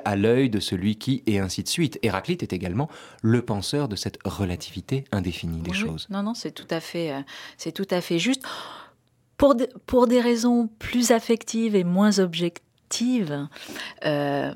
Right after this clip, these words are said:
Speaker 1: Bachelardienne, peut-être.
Speaker 2: voilà,
Speaker 1: En
Speaker 2: bachelardienne,
Speaker 1: l'occurrence.
Speaker 2: peut-être. J'aimerais proposer un autre, euh, un autre vis-à-vis, euh, en fait, qui passe par un double vis-à-vis, parce qu'il passe par le truchement de quelqu'un qui nous a quittés,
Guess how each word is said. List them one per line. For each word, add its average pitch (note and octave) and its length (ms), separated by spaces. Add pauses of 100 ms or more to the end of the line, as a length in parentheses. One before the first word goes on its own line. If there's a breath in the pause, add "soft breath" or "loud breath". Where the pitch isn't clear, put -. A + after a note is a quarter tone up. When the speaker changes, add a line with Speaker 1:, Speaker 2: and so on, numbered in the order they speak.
(100)
Speaker 1:
Bachelardienne, G2+ 640
peut-être. - 160
Speaker 2:
voilà, E3 300
Speaker 1:
En - 20
Speaker 2:
bachelardienne, E3+ 300 (100)
Speaker 1:
l'occurrence. G3+ 380
Speaker 2:
peut-être. G#3 380
J'aimerais G3+ 300
proposer G3+ 380
un F#3 240
autre, G#3+ 360
euh, D3+ 220 (540 loud breath)
un E3 180
autre G3+ 280
vis-à-vis, F#3 680 (600 loud breath)
euh, D#3+ 340
en F#3+ 80
fait, - 420 (160)
qui G#3 140
passe A3 320
par F#3+ 180
un G3 100
double G3+ 280
vis-à-vis, F#3+ 480
parce E3 200
qu'il F3 220
passe F#3+ 220
par E3+ 160
le E3+ 100
truchement F3+ 400
de E3+ 80
quelqu'un E3 380
qui E3 120
nous D#3+ 200
a D#3 80
quittés, G#3+ 480